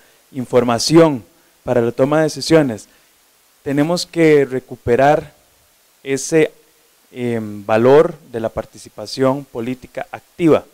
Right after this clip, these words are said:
Estamos en un momento de mucha apatía a nivel de la sociedad costarricense y de a nivel mundial. ¿Y sabe qué es lo que pasa con, con esa apatía? Que hay personas que se aprovechan para llegar al poder y hacer lo que quieren,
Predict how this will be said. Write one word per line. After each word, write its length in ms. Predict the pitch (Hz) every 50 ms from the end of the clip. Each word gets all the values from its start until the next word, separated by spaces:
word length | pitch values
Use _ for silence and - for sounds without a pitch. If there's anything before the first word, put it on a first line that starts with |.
| _ _ _ _ _ _ _ _ _ _ _ _ _
Estamos 280 | _ - 123 139 156 151
en 80 | 170 160
un 80 | 156
momento 520 | 156 156 156 156 156 156 - _ 165 151 139
de 60 | 135
mucha 340 | 139 156 190 196 190 - 147
apatía 460 | - 120 120 - - 117 104 95 - _ _ _ _ _ _ _ _ _ _ _ _ _ _ _ _ _ _
a 100 | 123 123
nivel 440 | 123 120 120 123 127 127 131 131 127
de 280 | 139 135 131 127 123 117
la 160 | 120 120 117
sociedad 360 | - 131 120 - - 113 110
costarricense 880 | - - 135 120 - 127 113 110 104 - 117 120 123 - - 143 135 127
y 160 | 120 123 113
de 80 | 110
a 80 | 107 104
nivel 340 | 107 110 107 107 107 104 113
mundial. 560 | 117 120 120 120 110 113 110 107 101 101 - _ _ _ _ _ _ _
¿Y 100 | - 160 _
sabe 300 | - - 165 160 165 180
qué 120 | - - 208
es 40 | 190
lo 120 | 196 190
que 100 | - 180
pasa 440 | - - 185 196 - - 139 117 113
con, 380 | - - 123 113 110 107 107
con 280 | 104 _ - 117 120 131
esa 160 | 139 143 180
apatía? 460 | 170 - 139 - - 190 170 139 - - _ _ _ _ _ _ _ _
Que 140 | _ - 135
hay 140 | 123 127 135
personas 600 | - 151 151 - - 165 147 139 143 143 - -
que 120 | _ 127
se 120 | - - 120
aprovechan 720 | 107 - - 104 104 113 123 127 127 - - 123 107 104 _ _ _ _ _ _ _
para 200 | - 117 110 104
llegar 520 | 104 104 104 101 104 117 117 123 123 - _
al 160 | _ 131 127 117
poder 400 | _ 127 123 123 113 107 104 - - _ _
y 100 | 113 113
hacer 240 | 104 - 113 107 104
lo 140 | 104 107
que 120 | - - 110
quieren, 400 | _ - 113 104 98 92 95